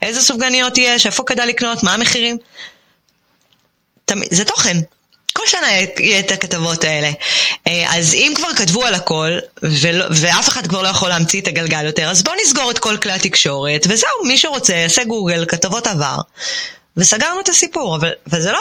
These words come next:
עובד ככה, כי תמיד יש עוד זווית. תמיד יש עוד מישהו שבא עם הרעיונות שלו, והדרך חשיבה שלו, והאופן שבו הוא רוצה להציג את הדברים.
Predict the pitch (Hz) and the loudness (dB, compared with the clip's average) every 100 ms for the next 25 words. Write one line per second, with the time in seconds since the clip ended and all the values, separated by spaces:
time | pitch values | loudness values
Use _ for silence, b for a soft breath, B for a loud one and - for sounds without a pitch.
0 | 453 185 170 143 - 165 165 185 294 294 | 0 0 0 -2 -2 0 -2 0 0 2
1 | 262 - 180 202 160 175 135 160 - - | 2 2 0 2 2 2 0 -2 -2 -6
2 | B B B B B 180 226 285 240 226 | B B B B B 0 2 2 2 2
3 | - - 202 208 185 196 190 202 - 156 | 0 0 -2 0 2 2 4 4 2 2
4 | 175 185 175 160 151 160 165 185 185 190 | 2 2 2 0 0 0 0 0 0 0
5 | 170 190 190 156 151 170 185 - 160 160 | 0 -2 0 0 2 0 2 2 2 2
6 | 143 - 170 165 196 156 151 - 147 170 | 2 2 2 0 -2 -2 0 0 -2 -2
7 | 180 185 160 175 160 165 165 147 143 - | 0 2 0 0 -2 -2 0 0 -2 -2
8 | 143 139 127 135 131 | -2 -2 -4 -4 -4